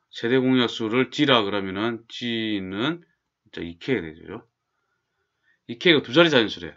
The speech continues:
그럼 이 K의 범위가 두 자리 자연수 되려면 이 K가 십 이상, 어, 두 자리니까 구십구 이하가 되는 거죠. 양변을 이로 나누게 되면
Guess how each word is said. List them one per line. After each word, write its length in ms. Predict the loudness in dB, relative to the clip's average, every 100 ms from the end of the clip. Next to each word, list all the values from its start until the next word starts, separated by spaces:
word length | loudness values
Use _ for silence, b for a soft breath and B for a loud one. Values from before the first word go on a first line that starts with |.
| _
그럼 200 | -14 -12
이 160 | -12 -10
K의 320 | 0 2 2
범위가 580 | -2 -2 0 0 0 -2
두 100 | -2
자리 140 | 0
자연수 240 | 0 -2 -4
되려면 420 | -6 -4 -6 -8
이 160 | -14 -18 _
K가 800 | -8 -4 -2 -4 -2 -2 -2 -4 _ _ _ _ _ _ _ _ _ _
십 540 | -20 -16 -4 -4 -4 -6
이상, 500 | -4 0 0 0 -6 _ _ _ -16
어, 120 | -16
두 120 | -4
자리니까 520 | 2 2 2 0 -2
구십구 460 | -4 -8 -8 -4 -2
이하가 220 | 0 0
되는 180 | -2 -6
거죠. 320 | -4 -4 -4 B B B B B B
양변을 520 | 0 0 4 4 4 4
이로 220 | 0 -2
나누게 300 | 0 -2 -2
되면 360 | -6 -8 -10